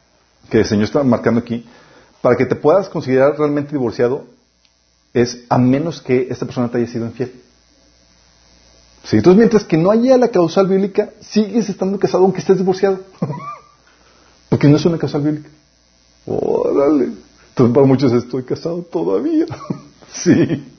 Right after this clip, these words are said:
Delante de Dios, todavía. Le debes fidelidad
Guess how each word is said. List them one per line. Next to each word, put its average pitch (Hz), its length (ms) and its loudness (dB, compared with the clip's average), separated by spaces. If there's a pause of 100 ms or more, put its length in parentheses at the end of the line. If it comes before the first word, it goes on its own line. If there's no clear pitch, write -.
(280)
Delante 170 300 6
de 170 120 8
Dios, 151 360 2 (480)
todavía. 127 1200 -2 (880)
Le 120 260 4
debes 147 460 2
fidelidad 113 720 -4